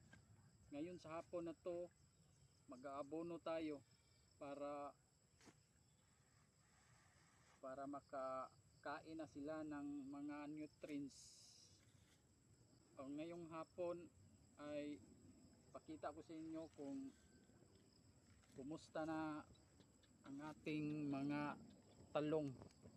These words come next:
Ito na, guys, ang ating, ang aking tinanim na talong, guys. Oh, mag dalawang buwan na to.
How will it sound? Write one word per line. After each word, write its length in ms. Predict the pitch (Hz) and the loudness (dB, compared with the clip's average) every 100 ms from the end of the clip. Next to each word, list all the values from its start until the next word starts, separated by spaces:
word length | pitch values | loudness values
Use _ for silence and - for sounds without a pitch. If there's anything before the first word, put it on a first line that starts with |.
| - - - - - - - - - - - - - - - - - - - - - - - - - - | -12 -12 -12 -16 -16 -18 -18 -18 -16 -14 -14 -14 -12 -12 -12 -12 -10 -10 -10 -10 -12 -12 -14 -14 -14 -2
Ito 160 | - 147 | 8 12
na, 80 | |
guys, 480 | 151 160 160 - - 139 | 12 12 12 10 4 2
ang 160 | 143 151 | 8 8
ating, 480 | 151 160 160 156 135 - - - - - - - - - - - - - - - - | 8 8 8 6 4 -4 -14 -12 -8 -8 -6 -6 -6 -6 -6 -6 -8 -10 -12 -6 4
ang 80 | 135 151 | 10 10
aking 480 | 147 160 165 156 - - - - - - - | 10 8 10 8 4 -4 -10 -12 -12 -12 2
tinanim 400 | 139 147 160 160 | 10 12 12 12
na 160 | 160 156 | 12 12
talong, 400 | - 156 165 165 | 12 12 12 10
guys. 160 | 147 | 10
Oh, 160 | 180 185 | 10 12
mag 240 | 147 131 131 - - - - - - - - - - - - - - - - | 10 8 2 -6 -16 -16 -16 -16 -16 -14 -14 -14 -14 -14 -12 -12 -12 -4 2
dalawang 480 | 135 135 143 147 156 | 8 12 12 12 12
buwan 400 | 151 165 165 165 | 12 12 12 12
na 80 | - | 12
to. 160 | 190 | 10